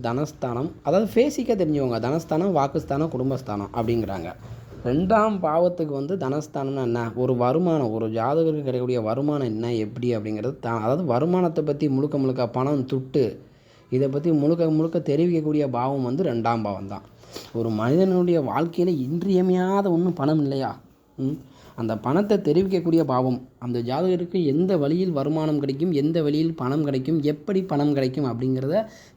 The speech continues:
தெரிஞ்சுக்கக்கூடிய பாவம் ரெண்டாம் பாவம், லக்கணத்திலிருந்து ரெண்டாம் பாவம்.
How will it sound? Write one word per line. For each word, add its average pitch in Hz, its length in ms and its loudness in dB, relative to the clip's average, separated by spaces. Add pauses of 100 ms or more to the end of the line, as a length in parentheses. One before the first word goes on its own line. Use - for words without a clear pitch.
தெரிஞ்சுக்கக்கூடிய 185 680 2
பாவம் 131 320 0
ரெண்டாம் 147 420 0
பாவம், 110 380 -2
லக்கணத்திலிருந்து 160 840 -2
ரெண்டாம் 113 340 -2
பாவம். 95 280 -6